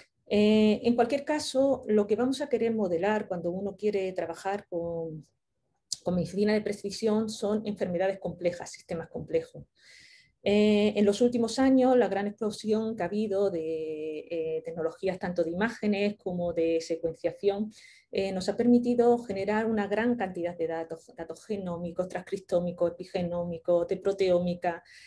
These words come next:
Tenemos da-, registros médicos, ya sean bien en papel, ya sean electrónicos, tenemos datos de farmacología,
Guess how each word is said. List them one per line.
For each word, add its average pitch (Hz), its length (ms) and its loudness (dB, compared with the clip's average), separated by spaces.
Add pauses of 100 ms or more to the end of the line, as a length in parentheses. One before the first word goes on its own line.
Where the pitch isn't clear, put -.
(140)
Tenemos 202 400 0
da-, 185 320 2
registros 180 520 -4
médicos, 208 420 2
ya 190 100 0
sean 185 260 -6
bien 185 380 -6
en 180 140 -4
papel, 185 400 0
ya 180 120 0
sean 180 220 -6
electrónicos, 196 720 -2
tenemos 185 320 -6
datos 180 260 -2
de 175 100 -4
farmacología, 180 920 -2